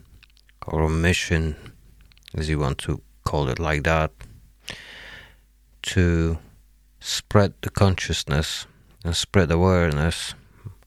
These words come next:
around the world. And this mission is leading me till this day. For a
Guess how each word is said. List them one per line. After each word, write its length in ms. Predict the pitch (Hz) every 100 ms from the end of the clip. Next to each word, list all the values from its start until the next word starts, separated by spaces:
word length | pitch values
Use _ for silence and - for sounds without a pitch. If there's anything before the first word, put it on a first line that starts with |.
| -
around 360 | 87 90 - 78
the 80 |
world. 560 | 165 73 131 67 64 - - - - - - - - - - - - - - - _ _ _ -
And 420 | 95 90 90 87 87
this 220 | - -
mission 680 | 98 - 92 87 82 - - _ _ _ -
is 260 | 85 -
leading 500 | 82 87 92 90 87
me 300 | 82 87 80 - -
till 240 | - 87
this 200 | 78 82
day. 400 | - 78 69 65 62 - - - -
For 400 | - 85 78 76
a 120 | 76